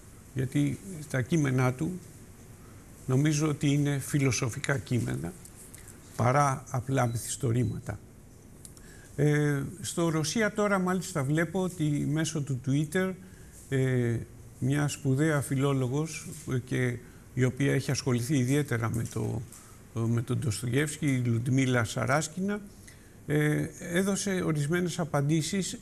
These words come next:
σε σχέση με τον Ντοστογεύσκη. Εμείς ανασύραμε από το πλούσιο, ε, θεματολογικά YouTube ένα πολύ ενδιαφέρον, ε, ε, βίντεο,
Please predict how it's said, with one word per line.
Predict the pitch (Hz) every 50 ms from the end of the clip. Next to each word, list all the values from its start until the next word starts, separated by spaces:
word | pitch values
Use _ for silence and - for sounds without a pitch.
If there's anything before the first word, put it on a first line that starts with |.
| - 139
σε | 131 - - - 151 147
σχέση | 139 - - 147 143 147 147 - - 160 156 156
με | 147 143 143 143
τον | 139 - 143 143 143 135 131
Ντοστογεύσκη. | 143 135 - - - 131 131 139 127 113 - - - - 104 - - - - - - - -
Εμείς | - 160 185 220 247 233 - -
ανασύραμε | - - 175 175 165 160 151 151 - - 233 214 180 151 135 131 131 139 160 165 - - - - - -
από | - 139 143 135 - 143 139 135 127 127 127 120 117 - - - - - - - - -
το | - 135 123 120 120 120 120 - - - - - - - - - - - - - 170 190 - - - - - -
πλούσιο, | - 180 185 185 160 - - 143 127 120 117 117 - - - - - - - - -
ε, | 123 120 120 120 117 110
θεματολογικά | - - - 123 123 123 120 - 123 120 123 123 120 120 - 131 117 120 113 113
YouTube | 127 113 104 - - 139 139 143 151 151 - - - - - - - - - -
ένα | - 175 190 196 208 196 190 190 247 - - - - - -
πολύ | - 180 190 208 240 220
ενδιαφέρον, | 180 156 143 131 - - 156 139 127 127 123 120 120 - - -
ε, | 147 127 123 117
ε, | 117 120 - - - - - - - - - - - - - - 123 120 113 117 113 110 107 107 104 110
βίντεο, | 104 135 139 127 117 117 123 131 151